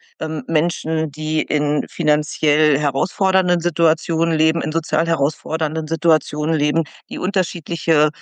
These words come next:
Zugangsbarrieren zum Gesundheitswesen haben, die, was die Gesundheitsparameter angeht, im Berliner Vergleich, äh, relativ schlecht dastehen, was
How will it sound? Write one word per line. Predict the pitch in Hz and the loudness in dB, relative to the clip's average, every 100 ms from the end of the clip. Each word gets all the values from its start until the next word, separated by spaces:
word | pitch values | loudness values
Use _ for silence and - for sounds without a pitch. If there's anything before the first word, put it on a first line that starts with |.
| - _ _ | -20 _ _
Zugangsbarrieren | - 226 214 208 185 170 165 165 | -8 0 0 2 0 2 2 0
zum | - 170 | -2 -4
Gesundheitswesen | 160 180 247 226 190 - 175 170 170 | -2 0 2 2 0 -2 -4 -2 -2
haben, | 160 156 151 156 | 0 0 2 0
die, | 156 156 156 - - | 2 0 0 -6 -10
was | 156 151 | -8 -6
die | - 147 | -8 -6
Gesundheitsparameter | 160 165 196 - 165 165 - 170 139 165 185 180 175 | -2 0 0 2 2 2 0 0 2 2 0 0 0
angeht, | - 160 151 151 151 - | 0 0 0 2 2 -2
im | - 165 | -8 -4
Berliner | 160 160 175 | -4 -2 -4
Vergleich, | 170 175 151 151 147 156 156 - - | -2 -2 -2 0 0 0 -2 -8 0
äh, | |
relativ | 151 139 156 - - | 2 4 2 0 -6
schlecht | - 220 - | -2 -4 0
dastehen, | 175 170 - 165 156 160 143 | 0 0 -2 -2 0 2 0
was | 151 - - | -2 -4 -14